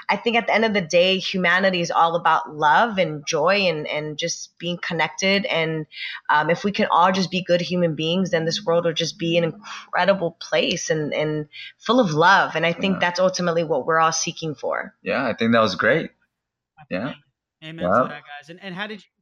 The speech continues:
Speaker 3: did you, uh, wanna talk about entrepreneurship? What are your thoughts on entrepreneurship?
Speaker 2: Um, uh, our thoughts on entrepreneurship? Um,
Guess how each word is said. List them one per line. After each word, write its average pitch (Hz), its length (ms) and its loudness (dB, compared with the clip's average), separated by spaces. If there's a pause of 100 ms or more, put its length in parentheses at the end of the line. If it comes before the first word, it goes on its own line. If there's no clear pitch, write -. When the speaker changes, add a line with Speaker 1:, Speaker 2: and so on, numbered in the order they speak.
(340)
Speaker 3:
did 185 120 -12
you, 196 280 -8
uh, 160 240 -8 (160)
wanna 160 320 -14
talk 175 220 -12
about 160 120 -12
entrepreneurship? 170 640 -16
What 165 100 -12
are - 20 -14
your 165 100 -12
thoughts 160 260 -12
on 160 60 -12
entrepreneurship? 156 540 -12 (340)
Speaker 2:
Um, 123 580 8
uh, - 80 -12
our 120 420 6
thoughts 147 340 2
on 135 160 4
entrepreneurship? 139 1300 0 (760)
Um, 139 840 4